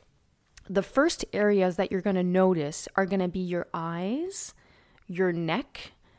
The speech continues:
and sometimes the forehead, depending on your genetic. Um, y-, y-, usually those are, like, the three areas where you're gonna say, like, "Ooh, like,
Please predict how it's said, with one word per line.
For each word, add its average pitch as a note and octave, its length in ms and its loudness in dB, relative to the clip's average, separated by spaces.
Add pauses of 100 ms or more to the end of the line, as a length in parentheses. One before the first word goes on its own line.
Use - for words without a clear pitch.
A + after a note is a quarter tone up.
(140)
and A#3 160 2
sometimes A3+ 600 -2
the F#3 100 -2
forehead, E3 540 -2
depending A#3+ 520 2
on A#3 160 2
your G3 140 2
genetic. E3+ 720 -4 (380)
Um, E3+ 720 2
y-, F#3+ 260 -4
y-, - 120 -6 (460)
usually A3+ 580 4
those G3+ 280 4
are, G3+ 100 2
like, F3+ 220 -2
the E3+ 120 -4
three F#3 440 -2
areas F#3+ 500 0
where F#3 100 -2
you're F#3 80 0
gonna E3+ 220 -4
say, E3 220 -4
like, D#3+ 140 -6
"Ooh, G3+ 280 2
like, D#3+ 440 -2